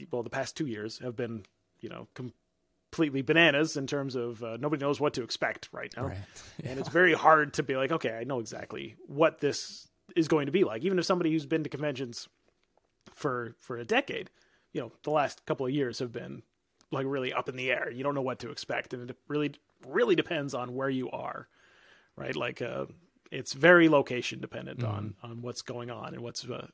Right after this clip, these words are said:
Speaker 1: what kind of impacts you're gonna be seeing. Uh, but yeah, that, that's definitely a challenge. It's definitely something to, to, to keep in mind when, if somebody is con-, think-, thinking about, "Maybe I should try out a convention, or maybe I should try out a, uh, pop-up shop or something like that."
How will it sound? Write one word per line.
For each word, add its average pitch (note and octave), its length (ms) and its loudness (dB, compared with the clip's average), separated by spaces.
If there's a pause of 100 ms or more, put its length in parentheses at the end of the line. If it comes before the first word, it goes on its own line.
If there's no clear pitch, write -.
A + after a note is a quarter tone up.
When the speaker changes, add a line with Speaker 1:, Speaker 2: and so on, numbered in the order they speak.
(140)
Speaker 1:
what C#3 100 -4
kind C3+ 140 -2
of C3 60 -6
impacts C3 380 -6
you're C3+ 60 -8
gonna - 140 -12
be - 100 -12
seeing. - 300 -10 (720)
Uh, - 160 -12 (180)
but - 240 -8
yeah, D3+ 200 -2 (120)
that, G#3 220 4
that's B3+ 240 -2
definitely D4 380 2
a - 20 -4
challenge. G#3+ 400 6
It's G3+ 100 -2
definitely A3 220 2
something F#3+ 320 2
to, C3+ 420 2 (220)
to, C3 160 -4 (240)
to A#2 180 -8
keep F3 240 -4
in A#2+ 80 -4
mind A#2+ 540 -4 (100)
when, C3 380 -4
if C#3 100 -4
somebody E3+ 300 8
is D3+ 240 4 (180)
con-, C#3+ 120 -4
think-, C3+ 300 -6
thinking D3+ 200 2
about, B2+ 180 -2
"Maybe B2 240 -2
I A2 60 -8
should G#2+ 160 -14
try A2+ 160 -10
out A2 100 -10
a A2+ 60 -16
convention, A#2+ 460 -10
or - 120 -10
maybe B2 240 -10
I B2 60 -8
should B2+ 240 -14
try A#2+ 200 -10
out B2 160 -8
a, B2+ 260 -8
uh, - 120 -8
pop-up A#2+ 340 -8
shop C3 260 -6
or - 40 -10
something C3 260 -12
like C3 120 -14
that." C#3 200 -12